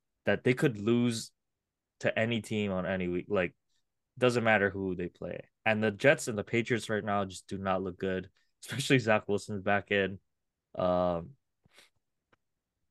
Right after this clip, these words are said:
this is Miami's, uh, you know, playoff spot to lose, in my opinion. So they go out, take care of business. They're back. They should be back on track.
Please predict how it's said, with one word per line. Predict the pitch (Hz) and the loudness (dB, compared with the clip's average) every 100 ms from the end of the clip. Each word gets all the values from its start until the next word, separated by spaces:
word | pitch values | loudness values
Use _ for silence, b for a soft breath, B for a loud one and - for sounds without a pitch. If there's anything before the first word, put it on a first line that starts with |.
| _ _ _ _ _ _ _ _ _ _ _ _ _ - | _ _ _ _ _ _ _ _ _ _ _ _ _ 0
this | 156 202 | 2 4
is | |
Miami's, | 185 151 156 143 113 - | 6 8 8 4 2 -2
uh, | - 113 101 95 87 _ _ _ _ _ _ _ _ - | 0 2 4 2 -2 _ _ _ _ _ _ _ _ -8
you | 107 | -4
know, | 101 | -4
playoff | - 113 110 | 2 4 4
spot | - 107 98 | 4 2 2
to | 101 | -2
lose, | 95 95 | -2 -2
in | 90 | -4
my | 85 85 | -6 -8
opinion. | - 90 87 | -8 -12 -10
So | - | -4
they | 104 123 | 0 4
go | 139 143 | 6 6
out, | 139 _ b b _ | 4 _ b b _
take | - 143 | 0 4
care | 156 | 4
of | 147 | 4
business. | 127 117 113 | 2 0 -4
They're | 113 | 0
back. | 104 113 123 _ | 4 4 4 _
They | 117 | -8
should | - 143 | -4 -2
be | 139 | 0
back | 131 123 - | 2 2 0
on | 113 | -6
track. | - 98 | -2 -2